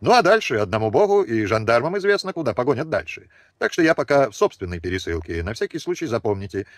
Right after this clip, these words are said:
к моему дому ехать будете мимо тюрьмы. Не испугайте больную, другой дороги нет. Да-с. В России, почтенный, от сотворения мира все дороги ведут в тюрьму. Не в Рим, как в матушке Европе, а в тюрьму. Да-с.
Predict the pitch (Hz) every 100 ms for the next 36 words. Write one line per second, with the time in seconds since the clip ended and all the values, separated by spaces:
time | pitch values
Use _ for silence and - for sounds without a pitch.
0 | _ - 117 120 160 190 196 190 185 185
1 | 156 120 135 170 180 185 185 202 170 110
2 | 95 87 - - 107 117 127 117 120 -
3 | 131 107 117 82 76 90 98 95 98 92
4 | 104 82 - - 82 104 - - _ -
5 | - 101 120 - 190 208 196 185 180 190
6 | 175 170 113 - 104 101 143 185 180 151
7 | 143 101 - 92 90 90 85 85 90 175
8 | - 135 139 107 80 - - - _ 95
9 | 143 170 220 202 196 156 165 180 - 156
10 | 123 101 85 76 101 - 120 170 196 -
11 | 95 101 -